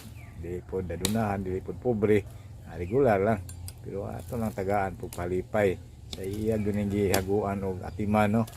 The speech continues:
Okay na, oh. Tunukon man din, eh.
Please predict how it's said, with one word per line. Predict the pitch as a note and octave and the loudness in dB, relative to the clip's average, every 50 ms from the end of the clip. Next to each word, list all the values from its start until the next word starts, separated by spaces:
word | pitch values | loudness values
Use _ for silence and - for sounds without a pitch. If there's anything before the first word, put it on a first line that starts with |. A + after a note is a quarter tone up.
| - - - F2+ | -12 -12 -10 -10
Okay | F2+ F2 D#2+ - - - F2+ F2 | -8 -8 -8 -8 -8 -6 -6 -4
na, | F#2 F#2+ F#2 F#2 F#2+ G2 | -4 -4 -2 -2 -4 -4
oh. | - - - - - - - - | -6 -8 -12 -10 -10 -8 -4 0
Tunukon | G#2+ A2 A#2 - - - B2+ A#2+ A2+ A2 | 2 4 4 4 6 6 6 6 6 6
man | G#2+ | 6
din, | G#2+ G#2 G#2 G#2+ | 4 4 4 2
eh. | G#2 | 0